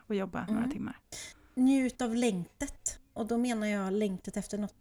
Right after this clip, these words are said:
Speaker 2: som du ser fram emot, som du har planerat. Det kan ju vara jobbmässigt, att du ser fram emot att åka till Göteborg och ha en intervju. Eller att man, ja,
Speaker 1: Mm.
Speaker 2: men, eh, om fyra månader så ska vi åka till Stockholm. Eller vad det kan vara liksom.
Speaker 1: Mm.
Speaker 2: Ja, men njut lite av det där
Speaker 1: Mm.
Speaker 2: längtet, för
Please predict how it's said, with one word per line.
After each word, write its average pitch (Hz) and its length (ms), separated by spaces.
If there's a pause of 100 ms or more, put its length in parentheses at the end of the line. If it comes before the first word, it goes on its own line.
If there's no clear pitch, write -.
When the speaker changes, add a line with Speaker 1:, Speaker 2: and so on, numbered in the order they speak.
(100)
Speaker 2:
som 202 200
du 190 80
ser 196 140
fram 190 280
emot, 208 340
som 190 180
du 190 60
har 180 140
planerat. 190 600
Det - 80
kan 233 140
ju 247 60
vara 247 100
jobbmässigt, 202 640
att - 100
du 220 100
ser 214 140
fram 202 260
emot 196 280
att 190 140
åka 196 200
till 202 100
Göteborg 190 380
och 185 60
ha 185 60
en 190 60
intervju. 220 440 (580)
Eller 214 320
att 208 180
man, 202 460
ja, 269 180
Speaker 1:
Mm. 190 160 (140)
Speaker 2:
men, 214 260
eh, 208 100
om 220 200
fyra 214 340
månader 208 340
så 196 160
ska - 160
vi 196 180
åka 190 200
till 185 340 (300)
Stockholm. - 380 (260)
Eller 233 240
vad 233 100
det 233 80
kan 233 180
vara 226 120
liksom. 247 300 (360)
Speaker 1:
Mm. 196 320
Speaker 2:
Ja, 247 60
men 254 120
njut 302 360
lite 330 200
av 202 60
det 196 60
där 196 100
Speaker 1:
Mm. 185 120
Speaker 2:
längtet, 180 320
för 220 200